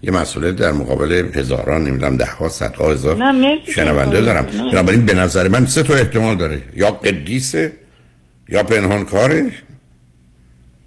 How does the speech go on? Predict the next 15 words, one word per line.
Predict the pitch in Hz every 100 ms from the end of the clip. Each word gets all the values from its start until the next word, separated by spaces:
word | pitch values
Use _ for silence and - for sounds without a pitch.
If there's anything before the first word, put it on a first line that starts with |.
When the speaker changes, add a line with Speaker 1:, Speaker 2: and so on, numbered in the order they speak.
| -
Speaker 1:
یا | - 110 113 113 -
گرفتار | 95 92 - 113
و | 113
بیمار | 92 87 98 107
از | 85 73
نظر | 80 73 82 87 90 - - -
روانی | - 78 80 78 76 76
و | 90 92 - - - - - - - - - - - - - - - - -
فیزیکی | - 90 78 82 - 120 117 - - - - - - - - -
مرتبط | 80 87 - 82 95
به | 80
جنس | 71 90 95
مخالف | 101 82 - 71 92 80
و | 73 73 71 - - - - - - - - -
مسائل | 69 69 65 62 65 65 67 65